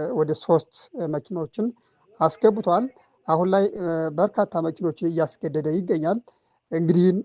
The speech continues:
እ፣ ጥላት አዳሩን ፈርጦ ሊወጣ ይችላል። እ፣ ሰራዊታችን ሙሉ ከተማዋን ከበባ ውስጥ አድርጓል። እንግዲህም በዚህም ውጊያ፣ እ፣ በርካታ በተለይ የሚሊሻው ኃይል ፍርክስክሱ በመውጣት፣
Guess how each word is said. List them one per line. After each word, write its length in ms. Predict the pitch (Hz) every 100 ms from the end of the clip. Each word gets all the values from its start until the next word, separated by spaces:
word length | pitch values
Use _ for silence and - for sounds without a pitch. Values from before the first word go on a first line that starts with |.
| -
እ፣ 160 | 185 160
ጥላት 360 | - 165 165 - - -
አዳሩን 380 | 151 156 156
ፈርጦ 240 | - 180 - 185
ሊወጣ 200 | 175 233
ይችላል። 340 | 220 - 180 233 _ _ _ _
እ፣ 80 | 185
ሰራዊታችን 600 | 165 190 180 190 165 165
ሙሉ 160 | 175 214
ከተማዋን 540 | 208 175 185 156 156 156 151 _ _ _
ከበባ 240 | - 165 165
ውስጥ 220 | 160 - _ -
አድርጓል። 480 | 170 156 147 165 214 240 _ _ _
እንግዲህም 300 | 190 185 214
በዚህም 340 | 202 196 175 202
ውጊያ፣ 320 | 196 156 208 196 - _ -
እ፣ 120 | 170 160 156
በርካታ 460 | 175 226 226 - 165 165 _ _ _ -
በተለይ 320 | 165 180 185 185 -
የሚሊሻው 680 | 170 160 156 175 190 202 180
ኃይል 300 | 156 160 190 190
ፍርክስክሱ 480 | - 196 220 - 202
በመውጣት፣ 480 | 170 160 160 185